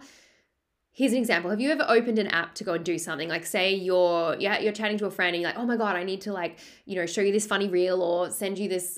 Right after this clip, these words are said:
um, product or that I've, I've bought," whatever. And so you open the app to Instagram and you go to find a post to send to your friend or whatever you're doing,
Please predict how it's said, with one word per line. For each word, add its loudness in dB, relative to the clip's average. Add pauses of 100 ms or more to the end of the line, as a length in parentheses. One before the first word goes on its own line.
(140)
um, -8 (100)
product -2
or -4 (300)
that -2
I've, -4
I've -8
bought," -2
whatever. -2
And -2
so -4
you 0
open 0
the -6
app -8
to -6
Instagram -6
and -10
you -6
go 2
to -8
find -6
a -10
post -8 (180)
to -10
send -8
to -10
your -8
friend -8
or -6
whatever 2
you're 0
doing, -6